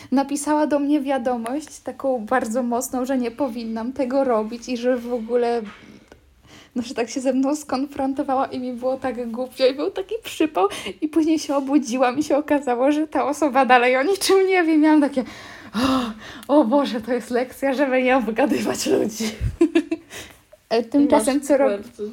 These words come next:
Speaker 2: dziwne sny.
Speaker 1: Tymczasem co my robimy <laughs> na podcaście? Obgadujemy ludzi. Ale nie, no oni sobie zasłużyli. <laughs>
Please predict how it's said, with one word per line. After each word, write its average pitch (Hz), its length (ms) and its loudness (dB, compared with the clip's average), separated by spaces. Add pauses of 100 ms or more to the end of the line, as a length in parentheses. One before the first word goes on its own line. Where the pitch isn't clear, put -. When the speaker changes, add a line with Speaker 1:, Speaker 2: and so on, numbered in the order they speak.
Speaker 2:
dziwne 220 520 -12
sny. - 460 -18 (460)
Speaker 1:
Tymczasem 269 480 -4
co 262 180 -4
my 254 180 0
robimy 247 560 -2 (360)
<laughs> 294 420 2
na 277 60 -2
podcaście? 247 800 -4 (320)
Obgadujemy 226 760 -4
ludzi. 208 260 -6 (260)
Ale 370 160 0
nie, 302 120 2
no 240 120 4
oni 311 160 2
sobie 247 260 0
zasłużyli. 220 640 -2
<laughs> - 40 10